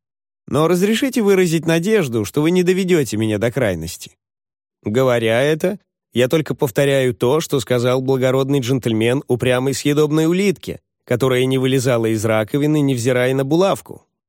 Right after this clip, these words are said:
И он боялся, что придется раздавить ее дверью». В заключении этой речи, которая отличалась необычным для него многословием,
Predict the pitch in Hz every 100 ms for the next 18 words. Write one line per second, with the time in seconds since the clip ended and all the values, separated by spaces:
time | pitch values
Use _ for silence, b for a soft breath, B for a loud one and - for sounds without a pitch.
0 | _ - 175 240 190 160 147 160 190 175
1 | - 135 127 113 123 117 120 113 101 110
2 | 117 139 - 113 107 110 120 156 104 71
3 | 62 _ _ _ _ _ _ _ _ _
4 | _ _ - 117 135 170 170 240 214 170
5 | - 120 123 123 147 185 - 104 104 95
6 | 110 107 101 117 - 117 107 107 120 117
7 | 110 120 - 104 95 104 101 101 95 95
8 | 98 - 170 180 80 64